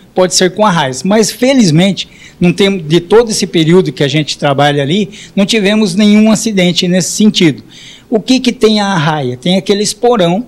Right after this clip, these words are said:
né, em que a pessoa pode pisar e daí pode ser, é, ferroado pela arraia. Graças a Deus, nunca tivemos nenhum incidente com arraia. Às vezes, quando a gente vê que tem alguma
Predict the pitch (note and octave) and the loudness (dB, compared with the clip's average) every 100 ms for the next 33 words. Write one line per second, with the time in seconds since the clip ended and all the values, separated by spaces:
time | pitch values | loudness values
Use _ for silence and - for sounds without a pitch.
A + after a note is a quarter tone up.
0 | - _ - F3+ G3+ - G#3 G3 G3+ - | -12 _ -6 -2 0 0 0 0 -2 0
1 | D#3+ C#3+ C#3 D3 D#3+ G3+ G3 - F3+ C#3+ | 0 0 0 2 4 2 -2 -4 -2 0
2 | B2+ E3 - _ - - - - F#3 G#3 | -2 -4 -8 _ -20 -20 -8 0 0 2
3 | F#3+ D#3+ D3+ F3 E3 - E3+ F3+ F#3 F#3+ | 0 0 -2 -2 -2 -2 2 4 2 -2
4 | - E3+ D3+ C#3+ - A3+ A3 F3+ D3 D#3+ | -10 -2 0 0 2 2 2 0 -2 -4
5 | E3 F3 G#3 F#3+ F3 B2 - - - - | -6 -4 -2 -2 -2 -4 -8 -20 -20 -12
6 | - D#3 E3+ F#3+ - D#3+ C#3+ C3+ D#3 E3+ | -2 -2 0 -4 -4 -4 -2 0 0 2
7 | C#3+ F3+ F3+ - E3+ E3+ E3+ D3 E3 D#3 | 2 0 0 -2 0 0 0 0 2 2
8 | D#3+ E3 - F3+ D3+ D3 - F3 E3 D#3 | 2 0 -2 -2 0 -2 -4 -6 -4 -2
9 | C#3+ B2 A#2 _ - - - - A3 D3 | -2 -4 -8 _ -20 -20 -10 -4 -2 2
10 | F3 G#3 E3+ C#3 - E3 D#3 D3+ D3+ D3 | 4 4 0 -8 -4 -2 0 0 -2 -2
11 | D#3 C3 D3+ F3 C#3+ C#3 D3+ D3 C3+ D3 | -2 0 0 -2 -6 -4 -2 0 0 0
12 | C3+ | 0